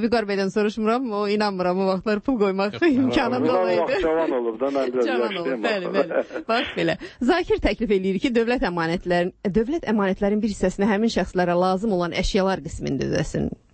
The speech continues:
Speaker 1: Həm də elə almaq
Speaker 2: Ümumiyyətlə,
Speaker 1: ki,
Speaker 2: bayaq
Speaker 1: dövlət
Speaker 2: Vüqar bəy dedi də, orada
Speaker 1: öz
Speaker 2: müəyyən
Speaker 1: məhsullarını
Speaker 2: variantlar
Speaker 1: satmış
Speaker 2: var.
Speaker 1: olar. Bəli, bu
Speaker 2: Orada
Speaker 1: Zakir
Speaker 2: müəyyən variantlar var da. Misal üçün, e, biz dövlət əmanətinə hətta, e, müəyyən hissəsini istəyirik ki, istiqraz vərəqləri çək-, zayım şəklində verilsin.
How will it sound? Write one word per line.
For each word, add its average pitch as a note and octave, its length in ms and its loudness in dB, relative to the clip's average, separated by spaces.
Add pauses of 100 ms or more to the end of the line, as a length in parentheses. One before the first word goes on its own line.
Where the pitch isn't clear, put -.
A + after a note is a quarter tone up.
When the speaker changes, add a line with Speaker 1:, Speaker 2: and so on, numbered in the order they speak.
Speaker 1:
Həm A3+ 240 4
də F#3 100 0
elə G3+ 240 2
almaq F#3 220 0
Speaker 2:
Ümumiyyətlə, A#3 360 2
Speaker 1:
ki, A3 60 -2
Speaker 2:
bayaq G#3+ 200 2
Speaker 1:
dövlət F#3 100 0
Speaker 2:
Vüqar F#3 320 0
bəy C#3+ 180 2
dedi C3+ 320 -2
də, B2+ 80 4
orada D#3+ 320 2
Speaker 1:
öz F#3+ 80 -4
Speaker 2:
müəyyən F#3 60 -2
Speaker 1:
məhsullarını F#3 320 0
Speaker 2:
variantlar D3+ 400 0
Speaker 1:
satmış B2 280 0
Speaker 2:
var. F#3+ 80 -6
Speaker 1:
olar. D#3+ 280 -10 (120)
Bəli, F#3 320 -4
bu A#3 140 0
Speaker 2:
Orada F3 220 4
Speaker 1:
Zakir G#3 180 0
Speaker 2:
müəyyən F#3 320 2
variantlar D3 540 0
var A2 280 -4
da. D3+ 120 -2
Misal D3 320 0
üçün, D3 240 -4
e, C#3 100 0 (220)
biz E3+ 180 2
dövlət E3+ 400 2
əmanətinə D3+ 560 0
hətta, D#3+ 300 0 (400)
e, B2+ 140 0 (960)
müəyyən D3+ 420 0
hissəsini D#3 380 -2
istəyirik D3 360 -2
ki, E3 160 2
istiqraz C#3+ 440 0
vərəqləri B2+ 520 0
çək-, A2 220 -8
zayım C3+ 280 0
şəklində A#2+ 440 -2
verilsin. G#2+ 500 0